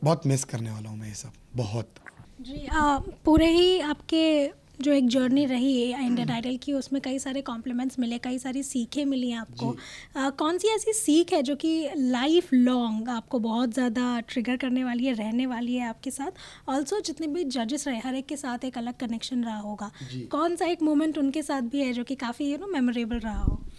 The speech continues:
Speaker 1: बहुत, मतलब, उनके साथ तो हर मोमेंट मेरा मेमोरेबल रहा है कि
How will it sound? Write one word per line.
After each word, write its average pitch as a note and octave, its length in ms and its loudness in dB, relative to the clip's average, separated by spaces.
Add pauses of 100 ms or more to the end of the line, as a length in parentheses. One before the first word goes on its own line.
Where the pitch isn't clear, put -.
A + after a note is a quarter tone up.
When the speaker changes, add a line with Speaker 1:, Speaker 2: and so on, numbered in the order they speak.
(760)
Speaker 1:
बहुत, D3 480 4
मतलब, F3+ 220 6
उनके E3+ 200 6
साथ F#3+ 180 4
तो F#3 180 2
हर D3+ 200 6
मोमेंट D#3 360 6
मेरा C3+ 200 6
मेमोरेबल B2+ 560 4
रहा A#2+ 120 2
है B2 160 2
कि B2+ 260 0